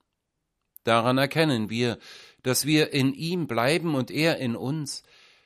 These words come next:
dass er uns von seinem Geist gegeben hat. Und wir haben gesehen und bezeugen, dass der Vater den Sohn gesandt hat als Heiland der Welt. Wer nun bekennt,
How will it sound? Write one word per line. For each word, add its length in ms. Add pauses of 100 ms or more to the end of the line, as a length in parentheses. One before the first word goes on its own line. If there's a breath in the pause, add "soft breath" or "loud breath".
(140 soft breath)
dass 200
er 120
uns 340
von 280
seinem 440
Geist 480
gegeben 560
hat. 460 (500)
Und 100
wir 140
haben 240
gesehen 540
und 220
bezeugen, 640 (460 loud breath)
dass 180
der 120
Vater 460
den 240
Sohn 400
gesandt 520
hat 280
als 380
Heiland 460
der 180
Welt. 420 (1300)
Wer 180
nun 220
bekennt, 680